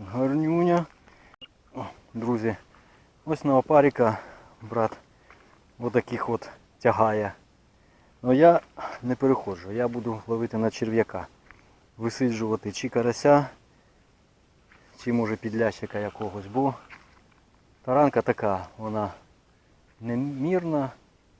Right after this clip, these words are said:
І тягати мені її з п'ятдесяти чотирьох метрів не дуже хот-, охота. Так, готуємось ку-,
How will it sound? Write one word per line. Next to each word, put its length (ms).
І 20
тягати 440
мені 300
її 240
з 40
п'ятдесяти 840
чотирьох 420
метрів 380
не 80
дуже 280
хот-, 260
охота. 440
Так, 240
готуємось 480
ку-, 180